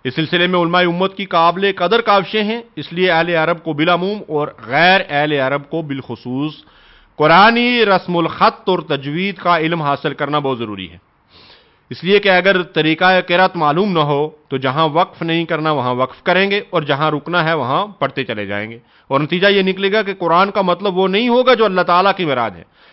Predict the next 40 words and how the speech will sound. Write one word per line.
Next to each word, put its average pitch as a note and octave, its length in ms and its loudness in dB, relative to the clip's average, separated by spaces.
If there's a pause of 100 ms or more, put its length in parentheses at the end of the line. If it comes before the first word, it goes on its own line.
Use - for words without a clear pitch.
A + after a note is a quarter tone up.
(120)
مثلاً G3 320 0
اردو G3 200 0
میں A3+ 100 4
ہم G#3 120 0
کہتے G3 260 0
ہیں G#3 80 -4
کہ G3+ 40 -4
"اٹھو، F3 340 0 (1600)
مت D3+ 240 0
بیٹھو"، B2+ 320 2 (720)
اس E3 160 -4
جملے G#3 280 2
میں A#3+ 220 0
اٹھنے G#3 360 -2
کا A3 260 4
حکم C4 240 0
دیا G#3+ 220 2
گیا G#3 180 2
ہے A3 80 2
اور A#3+ 140 4
بیٹھنے E3 420 0
سے G3+ 80 -2
منع G3 200 -2
کیا F#3 260 -6
گیا E3+ 200 -6
ہے۔ E3 80 -14 (1080)
اگر F3 280 4
کوئی G3+ 340 2
اس D#3 180 -6
طرح G3 260 4
پڑھے G3 320 0
کہ G3 160 -6
جہاں D#3+ 420 -2
وقف F#3 340 0
کرنا F#3 380 0
ہے F#3+ 80 2
وہاں E3 440 -4
وقف D3+ 400 -2
نہ C#3+ 300 0
کرے A#3+ 280 4